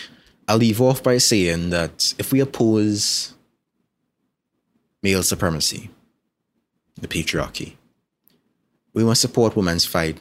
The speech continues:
against it. That doesn't mean blindly supporting, you know, bourgeois, liberal, girl boss feminism. It means listening to, learning from, and collaboratively developing the revolutionary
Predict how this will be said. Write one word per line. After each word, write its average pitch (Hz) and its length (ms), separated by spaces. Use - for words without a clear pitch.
against 76 420
it. - 120
That 110 100
doesn't 113 200
mean 107 160
blindly 87 320
supporting, 87 1000
you 87 100
know, 78 300
bourgeois, 87 440
liberal, 82 600
girl 92 200
boss 85 320
feminism. 82 680
It 101 100
means 113 280
listening 101 560
to, 123 420
learning 90 320
from, 98 420
and 87 220
collaboratively 92 720
developing 87 560
the 87 100
revolutionary 85 1040